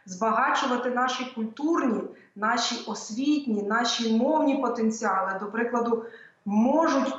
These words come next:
поляки вивчати українську мову, а українці можуть вивчати польську мову. Я знаю, що стояло нещодавно питання щодо З Н О,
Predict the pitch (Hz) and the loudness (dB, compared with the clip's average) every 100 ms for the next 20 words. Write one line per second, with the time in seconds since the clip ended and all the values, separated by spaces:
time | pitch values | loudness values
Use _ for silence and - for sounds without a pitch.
0 | - 240 247 247 247 208 208 - 220 220 | -4 0 4 4 2 2 0 0 0 0
1 | 202 196 196 202 254 277 311 294 302 311 | -2 -4 -4 0 0 0 -2 0 2 2
2 | 320 - - - 220 214 214 214 226 320 | 2 -2 -6 -6 0 2 2 0 2 2
3 | 330 330 285 285 285 302 285 320 311 311 | 2 2 0 0 -2 -2 -2 0 0 0
4 | 339 302 - - 233 202 190 185 - - | 0 0 -2 -2 0 2 0 -4 -12 -20
5 | _ _ 220 220 262 277 269 - 247 254 | _ _ -4 0 2 2 0 0 0 2
6 | - 269 269 277 254 240 240 247 247 254 | 0 0 2 2 2 0 -2 0 2 2
7 | 247 247 240 277 277 254 - - 220 226 | 0 -2 0 0 2 0 -2 -4 -2 -2
8 | 226 233 262 302 | 2 2 4 4